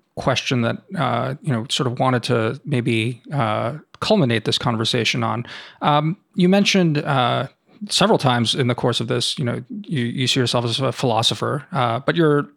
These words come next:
uh, you're a public intellectual. You, uh,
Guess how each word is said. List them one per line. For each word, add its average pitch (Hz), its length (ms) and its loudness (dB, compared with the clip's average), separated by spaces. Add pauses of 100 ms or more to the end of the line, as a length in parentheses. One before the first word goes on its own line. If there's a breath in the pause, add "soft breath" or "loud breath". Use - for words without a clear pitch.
(160)
uh, 123 440 0 (380)
you're 151 200 2
a 151 160 0
public 180 280 2
intellectual. 123 640 -2
You, 123 420 0 (320)
uh, 120 300 0